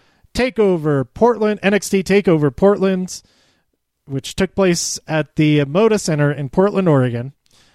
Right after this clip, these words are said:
And, uh, there's, there's a kickoff show, and I really enjoyed that the kickoff show for this, they played it for us there in attendance. It was up on the screens. We could hear them talking and everything. And that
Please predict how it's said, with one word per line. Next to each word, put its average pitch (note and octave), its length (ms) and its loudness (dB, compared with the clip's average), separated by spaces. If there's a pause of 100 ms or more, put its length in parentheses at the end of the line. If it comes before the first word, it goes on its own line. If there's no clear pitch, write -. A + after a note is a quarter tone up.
(280)
And, C#3+ 560 -2 (140)
uh, C#3 240 2
there's, D3+ 480 0
there's D3+ 240 0
a D#3 60 0
kickoff A3+ 400 0
show, A#3 420 0 (140)
and E3+ 260 0
I D3 120 -2
really F#3+ 340 2
enjoyed G3 340 0
that D#3+ 160 -4
the D#3+ 60 0
kickoff F3 340 0
show F3+ 160 0
for E3 140 -8
this, F#3 320 0 (260)
they D#3+ 100 0
played G3 300 2
it G3 100 -6
for E3+ 160 0
us E3+ 200 0
there E3 200 2
in D3 120 -2
attendance. G3+ 480 -2
It D#3+ 40 0
was C#3 120 0
up D#3 160 0
on C3+ 80 -2
the C3 60 -4
screens. G#3 340 -2
We D3 80 -2
could C#3+ 120 -6
hear E3 200 2
them D3 100 -2
talking F3 340 -2
and C#3 80 -4
everything. F#3 500 0 (340)
And D#3 360 0
that D#3+ 300 0